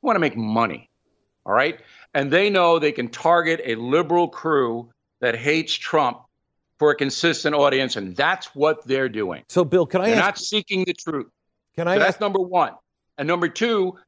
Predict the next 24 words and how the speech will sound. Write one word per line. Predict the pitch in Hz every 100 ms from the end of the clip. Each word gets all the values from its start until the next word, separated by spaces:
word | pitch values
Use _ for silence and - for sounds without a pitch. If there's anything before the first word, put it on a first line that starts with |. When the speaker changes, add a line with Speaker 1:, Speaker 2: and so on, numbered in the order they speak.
| _
Speaker 1:
the | 120
New | 143
York | 208 233 226
Times | 185 180 175 135
and | 127
the |
Washington | 113 127 160 160 160
Post, | 151 110 92 - - _ _ _ _ _ _ _
the | 143 -
only | 185 208 220 220 220
two | - - 190 196
newspapers | 170 170 - 156 156 - 147 123
of | 113
note | 104 117 123 127 - -
left | 107 113 175 202 - - -
in | 147 139
America, | 135 127 110 - - - _ _ _ _ _ _ _
have | 135 110
banded | 151 165 196 208
together | 185 143 135 139
and | 139
said, | - 123 110 - -
"We | 117 151 269
want | 226 147 220 254 127